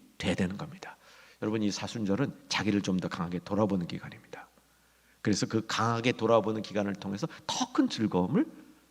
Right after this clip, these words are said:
주 안에서 십-, 예수님의 십자가의 부활을 통해서 우리가 누리고 즐길 수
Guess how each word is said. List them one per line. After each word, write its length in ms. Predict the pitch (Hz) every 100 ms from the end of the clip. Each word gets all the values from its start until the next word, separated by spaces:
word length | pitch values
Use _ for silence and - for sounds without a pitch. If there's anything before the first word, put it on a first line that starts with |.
| _
주 160 | - 110
안에서 400 | 98 92 - 196 - - _ _ _ _ -
십-, 180 | - - -
예수님의 880 | 120 - 113 104 104 98 98 98
십자가의 520 | 98 - - 98 95 92
부활을 320 | - 98 92
통해서 440 | 90 98 95 98 196 - -
우리가 300 | 101 95 98 - -
누리고 560 | - 104 117 151 160 - - -
즐길 360 | - 113 95 95
수 260 | - 180